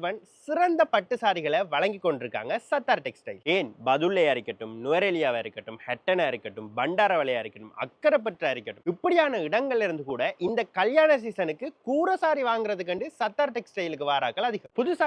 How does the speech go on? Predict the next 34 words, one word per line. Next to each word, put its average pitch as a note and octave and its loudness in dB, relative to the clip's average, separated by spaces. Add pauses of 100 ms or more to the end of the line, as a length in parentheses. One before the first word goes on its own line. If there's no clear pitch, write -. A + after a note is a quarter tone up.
(100)
கல்யாணம் F#3+ 2
கட்டுறாங்களுக்கு B2 -2
ஒரு D#3 -2
விஷயம் B2 -8
சொல்றேன். G2 -14 (220)
ஒரு D4 2 (120)
கூரை F#4 2
சாரியை F#3+ 0
நீங்க C3 -4
வேண்டக்குள்ள D#3 -2 (260)
நிறைய B3+ 0 (120)
விஷயங்களை B3+ 0 (180)
உன்னிப்பா B3 0
அவதானிக்கணும். A#2+ -4 (160)
அதெல்லாம் C4 2
என்னன்னு C#3 -4 (220)
இந்த D4+ -2 (120)
வீடியோல D3 0
நான் A#3+ 0
உங்களுக்கு C#3 -4
சொல்லித்தரேன். A#2+ -8 (100)
ஒரு D#4 4 (200)
கூரை F#4 2
சாரியை F#3+ 2
நம்ம D3 -2 (180)
செலக்ட் G#3 -2
பண்ணக்குள்ள A#2 -6 (380)
முதலாவதா C#4 2
நம்ம C3+ -6 (160)
கவனிக்க D3 -2
வேண்டியது G#2+ -10 (180)
பட்டிட F#3 -4
தரம். C#4 0
பட்டிட G4 -2